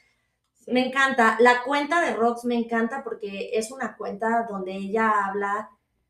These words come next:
Speaker 2: desde ella,
Speaker 1: Sí.
Speaker 2: siempre.
Speaker 1: Sí, sí, sí.
Speaker 2: ¿No? Rox no vende nada,
Speaker 1: <laughs>
Speaker 2: eh, en mi, este, y, y eso, y eso también es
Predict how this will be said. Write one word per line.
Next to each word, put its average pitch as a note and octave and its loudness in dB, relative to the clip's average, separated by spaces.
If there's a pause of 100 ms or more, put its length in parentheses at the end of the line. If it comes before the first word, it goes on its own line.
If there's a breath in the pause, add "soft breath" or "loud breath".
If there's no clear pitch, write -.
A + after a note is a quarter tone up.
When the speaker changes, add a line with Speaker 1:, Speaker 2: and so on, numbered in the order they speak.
(200)
Speaker 2:
desde G3 -4
ella, A#3+ 4 (360)
Speaker 1:
Sí. G3+ -16
Speaker 2:
siempre. A#3+ 0 (180)
Speaker 1:
Sí, G3 -18
sí, - -20
sí. - -20 (140)
Speaker 2:
¿No? A#3+ -2
Rox B3 2
no C#4 -2
vende C4 0
nada, A3+ 2 (300)
Speaker 1:
<laughs> A#3 -6
Speaker 2:
eh, G#3+ 2
en A#3 6
mi, A#3+ 8
este, G#3+ 0
y, A#3 6
y A3+ 8
eso, B3+ 4
y B3+ 0
eso C4 -2
también B3 2
es A#3+ 0